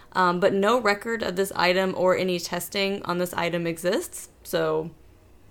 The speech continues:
mm, okay. And many items that the detective spoke about on the stand had no record, photos, or evidence log to go along with them.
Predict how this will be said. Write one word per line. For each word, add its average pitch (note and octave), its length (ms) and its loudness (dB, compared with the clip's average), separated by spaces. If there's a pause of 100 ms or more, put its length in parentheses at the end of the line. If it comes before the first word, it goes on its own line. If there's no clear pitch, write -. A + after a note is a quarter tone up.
(260)
mm, D#3+ 260 -10 (180)
okay. F#3 440 -2 (1800)
And G3 380 0
many B3+ 280 2
items G3 400 4
that F#3 140 -4
the F3+ 60 -12
detective F3+ 440 -6
spoke A3+ 340 -4
about F#3+ 240 2
on F#3 160 -4
the E3+ 60 -8
stand F#3+ 440 0 (320)
had F#3 180 2
no A#3+ 220 4
record, A#3 500 0 (300)
photos, G#3 560 6 (100)
or G#3+ 240 4
evidence G3+ 480 -2
log G#3 280 0
to G3 100 -2
go F3+ 180 4
along F3 320 -4
with G3+ 220 -6
them. C#4+ 240 -2